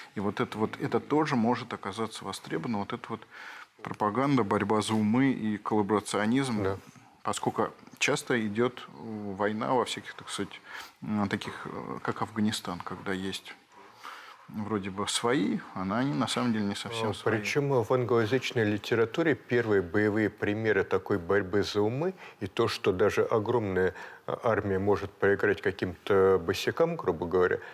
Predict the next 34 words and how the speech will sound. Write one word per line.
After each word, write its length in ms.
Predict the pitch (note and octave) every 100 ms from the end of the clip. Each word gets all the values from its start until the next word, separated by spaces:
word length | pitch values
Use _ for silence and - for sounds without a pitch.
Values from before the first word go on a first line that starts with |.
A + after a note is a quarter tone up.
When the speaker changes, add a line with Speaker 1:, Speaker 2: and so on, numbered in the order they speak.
| - - _
Speaker 2:
а, 280 | - - A#2
она 320 | G2+ G#2+ C#3+
отмечена 600 | B2 G2 - B2+ - C#3 C#3
еще 420 | - F#2+ - B2
даже 240 | A2+ G#2+
до 200 | F2+ G2+
Первой 300 | - G#2+ G2
мировой 360 | F2+ F2+ F#2+ F#2
войны, 320 | F#2 G#2 D3+ - - -
и 80 | G2+
эти 180 | F#2+ G2+
примеры 500 | - F#2+ A#2 D3 -
регулярно 680 | G2+ F#2+ G2 F#2+ A2 C3 C3 - - - -
переиздаются. 880 | G#2 A#2+ A2+ G#2 F#2 E2 - B2+ - - -
Найдите 460 | G2+ G2+ G#2+ - F#2+
на 140 | G2
русском 340 | G2 - - G2
языке 400 | F#2+ G#2 - F#2+
книгу 600 | - G2+ F2 G2 F#2+ -
Суинтона, 640 | - - C3+ D#3+ E3 D#3+ E3+ - - C3 C3+ -
она 340 | G2 G#2 D3 - F2
есть. 360 | F#2 - - - - - -
На 240 | G#2 G#2
русский 300 | C3+ D3 -
она 200 | G#2 G#2 B2
переведена 500 | G2+ G2 F2+ A2 C#3
как 240 | - -
«Оборона 640 | F2 A2+ F2 G#2 G#2 F2+ E2+
дурацкого 640 | F#2+ G2+ G2 - - G2
брода», 320 | F2 C#3 D3+
и 160 | - G#2+
до 220 | F#2 A2+
сих 260 | - G2 -
пор 320 | - B2+